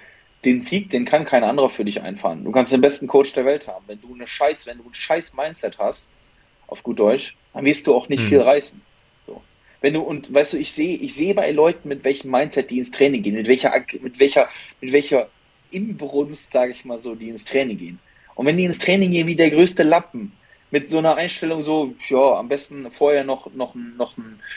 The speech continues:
Speaker 1: noch eine
Speaker 2: Mhm.
Speaker 1: Tüte reinziehen, so, damit du
Speaker 2: Mhm.
Speaker 1: noch relaxter bist, so. Digga, du musst ins Gym gehen, du musst den Scheiß
Speaker 2: Mhm.
Speaker 1: vernichten, so. Du musst die, du musst die Weights vernichten, du musst die wegschlachten. Und mit genau so einem Mindset musst du ins
Speaker 2: Ja.
Speaker 1: Training gehen,
Speaker 2: Ist
Speaker 1: sozusagen.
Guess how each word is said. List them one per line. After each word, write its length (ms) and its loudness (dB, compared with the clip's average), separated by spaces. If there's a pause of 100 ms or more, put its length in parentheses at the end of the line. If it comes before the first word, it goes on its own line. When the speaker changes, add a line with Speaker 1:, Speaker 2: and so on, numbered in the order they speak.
(140)
Speaker 1:
noch 120 -4
eine 140 2
Speaker 2:
Mhm. 40 0
Speaker 1:
Tüte 320 4
reinziehen, 480 2
so, 340 0
damit 260 -2
du 80 2
Speaker 2:
Mhm. 80 0
Speaker 1:
noch 180 2
relaxter 500 0
bist, 280 -8
so. 240 0 (960)
Digga, 200 -2
du 100 -4
musst 220 -4
ins 140 -10
Gym 200 2
gehen, 160 0
du 100 0
musst 240 -4
den 120 2
Scheiß 320 -4
Speaker 2:
Mhm. 20 0
Speaker 1:
vernichten, 480 -2
so. 120 -10
Du 120 -4
musst 280 0
die, 160 0 (100)
du 100 4
musst 260 4
die 140 6
Weights 400 4
vernichten, 520 -2
du 60 -14
musst 240 -10
die 140 -8
wegschlachten. 800 -2 (380)
Und 80 -12
mit 140 -2
genau 280 0
so 140 -4
einem 100 -10
Mindset 380 -8
musst 200 -20
du 40 -14
ins 100 -4
Speaker 2:
Ja. 80 4
Speaker 1:
Training 260 -6
gehen, 280 -12 (120)
Speaker 2:
Ist 360 -20
Speaker 1:
sozusagen. 520 -6